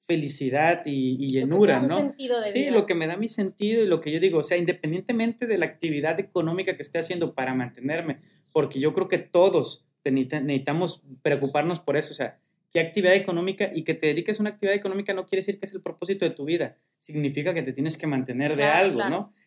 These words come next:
Speaker 1: Y, pero que a la vez tú puedas hacer lo que tú crees que veniste a hacer al mundo, ¿no?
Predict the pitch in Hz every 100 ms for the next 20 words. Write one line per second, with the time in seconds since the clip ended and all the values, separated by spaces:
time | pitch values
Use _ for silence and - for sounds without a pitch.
0 | _ - 202 254 262 - 170 165 165 147
1 | 143 139 180 196 - 185 - 185 180 180
2 | 156 - 170 165 151 - - 175 165 _
3 | _ - 190 208 208 160 139 - 147 147
4 | 160 - 196 175 131 127 123 - 160 160
5 | 131 135 135 107 110 151